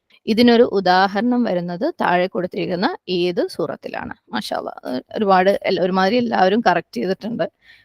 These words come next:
ഭയങ്കര സന്തോഷം തോന്നി. കാരണം മസദൊന്നും ആർക്കും അറിയാത്ത സൂറത്തൊന്നുമല്ല, എന്നാലും അത് ചിന്തിച്ചല്ലോ അല്ലേ? തബ്ബത് യദാ അബീ ലഹബ്. മാഷാ അല്ലാ. അപ്പം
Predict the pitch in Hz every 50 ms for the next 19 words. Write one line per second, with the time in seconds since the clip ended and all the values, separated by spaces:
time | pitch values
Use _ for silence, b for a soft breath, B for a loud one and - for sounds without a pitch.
0 | b b - 226 214 220 247 196 202 190 180 175 175 175 - 190 196 185 160 156
1 | 156 180 _ _ _ 196 190 180 175 180 - _ _ _ _ _ 185 185 175 -
2 | 160 190 190 208 220 233 226 220 220 - 247 233 226 226 214 226 240 - 233 -
3 | 226 190 196 208 202 190 190 180 170 165 180 202 - 190 185 185 202 190 190 214
4 | 240 247 _ _ _ - - - 208 208 240 - - 214 202 208 226 226 - 240
5 | 196 175 143 170 _ _ _ _ _ _ _ _ _ _ _ _ 208 190 - 180
6 | _ _ _ _ _ 208 214 220 - - _ 233 214 185 170 165 180 202 269 -
7 | - - 190 185 165 185 202 240 285 330 359 453 _ _ _ _ 156 156 170 -
8 | 185 143 _ _ - _ _ _ _ _ _ _ _ _ _ - - - - -
9 | - - - _ _ _ _ _ B B B B B B B B B B B B
10 | B _ 233 208 208 208 233 240